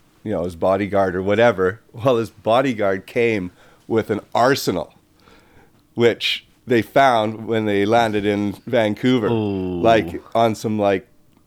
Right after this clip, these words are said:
Speaker 1: they were holding him on some terrorist shit. Like, it was
Speaker 2: Oh.
Speaker 1: major. So, um, one way or another, they got, I don't know whatever h-,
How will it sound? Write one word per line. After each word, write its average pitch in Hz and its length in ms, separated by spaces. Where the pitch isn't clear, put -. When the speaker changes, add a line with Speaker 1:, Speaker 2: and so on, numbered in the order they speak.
Speaker 1:
they 117 140
were 110 160
holding 117 300
him 101 120
on 98 160
some 95 160
terrorist 107 760
shit. - 400
Like, 92 260
it 117 120
was 98 260
Speaker 2:
Oh. 76 60
Speaker 1:
major. 101 680
So, 107 640
um, 101 680
one 131 280
way 123 120
or - 20
another, 110 360
they 101 140
got, 104 380
I 120 80
don't 143 140
know 113 120
whatever 104 480
h-, - 80